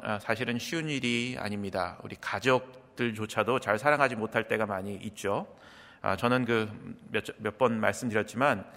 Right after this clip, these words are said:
저희 아들이 사춘기를 지날 때 참 아이들, 아들을 사랑하기가 힘들었습니다. 그래서 말씀을 보면서 "이 아들도 이렇게 사랑하기 힘든데 어떻게 이웃을 사랑하고 원수를 사랑할 수 있을까?"라고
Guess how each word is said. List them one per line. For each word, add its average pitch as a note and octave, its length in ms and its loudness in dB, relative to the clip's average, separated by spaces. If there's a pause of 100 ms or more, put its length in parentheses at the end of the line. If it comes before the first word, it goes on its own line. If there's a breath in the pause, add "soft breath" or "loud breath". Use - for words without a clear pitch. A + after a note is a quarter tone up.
(240 loud breath)
저희 A#2 200 4
아들이 G#2+ 460 2
사춘기를 B2 840 -2
지날 G#2 340 0
때 A2+ 300 2 (320 loud breath)
참 A#2 120 -2
아이들, G#2+ 360 2
아들을 A2 400 2
사랑하기가 B2+ 560 2
힘들었습니다. G#2+ 880 -4
그래서 A2 320 0 (380 loud breath)
말씀을 C3 400 0
보면서 A2 680 2
"이 A2 60 -4
아들도 B2 460 0
이렇게 B2 200 -4
사랑하기 C#3 420 -2
힘든데 B2 640 -6 (300 loud breath)
어떻게 A2+ 340 -2
이웃을 A#2 440 0
사랑하고 A2 640 0 (300 loud breath)
원수를 A#2 360 2
사랑할 C#3 360 0
수 - 120 -8
있을까?"라고 G2+ 1040 0